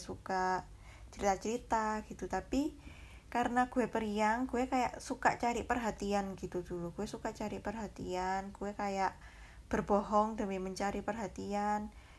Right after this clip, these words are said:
Ketika gue menghina-hina temen, banyak yang memperhatikan gue. Gue jadi suka menghina temen gue, kayak gitu. Ya, dan tapi ya gue kayak punya banyak temen gitu waktu itu, meskipun pada akhirnya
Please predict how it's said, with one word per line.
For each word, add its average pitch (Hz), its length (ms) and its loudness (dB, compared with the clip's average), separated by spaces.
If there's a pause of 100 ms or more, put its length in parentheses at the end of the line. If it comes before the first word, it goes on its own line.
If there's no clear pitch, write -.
Ketika 233 480 0
gue 208 240 2
menghina-hina 208 840 0
temen, 220 320 -4
banyak 202 320 -2
yang 214 160 -2
memperhatikan 214 760 -2
gue. 233 560 -2 (360)
Gue 277 160 2
jadi 247 240 2
suka 214 320 0
menghina 208 400 -2
temen 190 240 -6
gue, 175 520 -4
kayak 208 280 -4
gitu. 175 360 -8 (1900)
Ya, 190 240 0
dan 180 320 0
tapi 226 400 0
ya 185 160 2
gue 277 320 2
kayak 247 240 -2
punya 214 240 -2
banyak 190 320 -2
temen 233 320 -4
gitu 185 400 -6 (480)
waktu 196 480 -2
itu, 196 320 -2
meskipun 202 560 -4
pada 240 400 2
akhirnya 208 800 -2